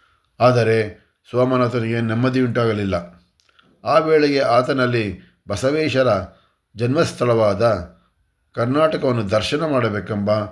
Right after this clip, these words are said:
ತುಡಿತ ಉಂಟಾಗಿತ್ತು. ಅಲ್ಲದೆ ಅದೇ ಸಂದರ್ಭದಲ್ಲಿ ಕರ್ನಾಟಕದ ಮಾಗಡಿಯ ಕಲ್ಯ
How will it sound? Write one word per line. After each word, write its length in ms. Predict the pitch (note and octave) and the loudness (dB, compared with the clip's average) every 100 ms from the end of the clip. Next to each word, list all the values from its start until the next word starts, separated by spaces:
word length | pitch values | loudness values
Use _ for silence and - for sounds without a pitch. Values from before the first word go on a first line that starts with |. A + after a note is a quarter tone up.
| - _ - | -14 _ -6
ತುಡಿತ 280 | C3 C3+ | -4 0
ಉಂಟಾಗಿತ್ತು. 760 | C#3+ A#2+ G#2 G2+ F#2 F2+ F2+ - _ _ _ _ _ _ _ _ - - A2+ | 0 0 0 0 -2 -8 -14 -16 _ _ _ _ _ _ _ _ -20 -6 2
ಅಲ್ಲದೆ 760 | A#2+ A#2+ A#2 A#2+ A2 - _ _ _ - | 4 4 2 0 -2 -8 _ _ _ -8
ಅದೇ 520 | G#2 C#3 D3+ C#3+ C#3+ - | -2 2 4 2 -4 -8
ಸಂದರ್ಭದಲ್ಲಿ 1000 | A#2+ B2+ C3 A#2+ G#2+ G#2 B2 G2+ F2 - _ - | -4 0 0 0 -2 -2 -2 -2 -6 -18 _ -4
ಕರ್ನಾಟಕದ 600 | A#2+ C#3 C#3+ C3 B2 A#2 | -2 2 2 2 2 2
ಮಾಗಡಿಯ 600 | G#2+ A2 B2 B2+ A#2+ G2+ | 0 0 0 2 0 -2
ಕಲ್ಯ 480 | - B2 C3 A#2+ | -2 0 2 2